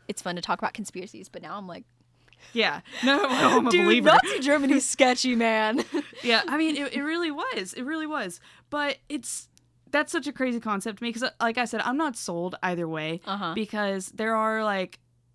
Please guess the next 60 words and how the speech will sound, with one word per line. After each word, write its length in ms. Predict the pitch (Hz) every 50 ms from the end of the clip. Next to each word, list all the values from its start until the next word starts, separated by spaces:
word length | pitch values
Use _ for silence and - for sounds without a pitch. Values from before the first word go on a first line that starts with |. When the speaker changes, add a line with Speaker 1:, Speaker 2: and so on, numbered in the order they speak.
| _ _ _ -
Speaker 2:
it's 220 | 220 208 - -
come 280 | - - - 233 226 214
out 200 | 202 202 127 185
later 380 | 175 175 180 180 185 185 180
that, 100 | 175 175
like, 180 | 175 175 170 - -
"Oh, 160 | 208 196 185
we 220 | 180 185 180 180 180
identified 540 | 175 170 170 180 175 170 - 175 170 170 170
him 180 | 170 170 165
using 360 | 160 160 156 170 170 165 165 - - - - - _ -
teeth 360 | - 196 175 165 156 - - -
and 140 | - 180 175
stuff 300 | - - 175 165 - -
like 240 | 170 165 160 _ -
that." 400 | - 151 147 147 151 147 - - - - - - -
Speaker 1:
Okay, 180 | 285 - 302 311
Speaker 2:
Which, 140 | 285 285 254
Speaker 1:
but 80 | 233
di-, 60 | 285
Speaker 2:
I 60 | 277 277
Speaker 1:
wasn't 240 | 269 294 302 294
Speaker 2:
mean, 80 | - -
Speaker 1:
there, 120 | 415 427 403
like, 140 | 403 392 349
a 60 | 311
struggle 640 | - - - - - 262 247 254 254 262 269 269 269
where 100 | 254 240
it 100 | 220 196
was, 80 | 208 214
like, 140 | 220 208 202
one 160 | 196 208 220
of 60 | 233
the 20 | 226
Speaker 2:
which 160 | 240 - -
makes 140 | - 220 214
Speaker 1:
bones 80 | 220 226
Speaker 2:
me 80 | 226 226
Speaker 1:
and 60 | 226 -
they 60 | 220 208
Speaker 2:
think 100 | 208 220
of, 80 | 202 190
Speaker 1:
found 100 | 185 196
Speaker 2:
you 40 |
know, 140 | 196 185 175
Speaker 1:
it? 60 | 165
Speaker 2:
Dirty 220 | - 170 165 160 165
Laundry, 380 | 156 156 156 151 165 165 180 - - - _ -
but, 260 | - 175 165 156 - - _ _ _ _ _ - - _ _ _ _ -
y-, 100 | 202 165 -
you 100 | - 180
know, 180 | - - - -
Speaker 1:
Mm-hmm, 140 | 151 151 214 233
mm-hmm. 200 | 226 196 185 202 - _ _ _ -
Speaker 2:
the 100 | 196 185
teeth 300 | - 196 175 165 - - -
and 80 | 196
everything. 440 | 185 165 180 175 175 190 185 180 175
But 400 | 175 - 175 165 160 156 - - -
Speaker 1:
Mm-hmm. 180 | 226 220 233